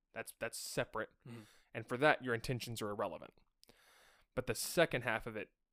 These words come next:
Speaker 1: when we do call on your, question your intentions, that's a different issue of dishonesty. And that's, it's separate. So I think that's a good place where we can, uh,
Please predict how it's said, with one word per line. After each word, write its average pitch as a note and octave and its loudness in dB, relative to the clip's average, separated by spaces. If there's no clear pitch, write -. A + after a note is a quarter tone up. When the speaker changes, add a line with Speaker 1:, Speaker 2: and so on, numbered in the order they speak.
Speaker 1:
when C3 -2
we B2 0
do D3+ 4
call C3 2
on A#2 0
your, G#2+ -2
question B2 -2
your A2 -4
intentions, G#2+ -8
that's C3 2
a A2+ 2
different A2+ -2
issue C#3+ -2
of A#2 -6
dishonesty. - -6
And A#2 -4
that's, A#2 2
it's - -12
separate. - -8
So G#2+ -2
I - -8
think G3+ -2
that's E3+ 0
a A#2 2
good A#2 -2
place A2 4
where A2 -4
we G#2+ -4
can, G2 -10
uh, G2 -8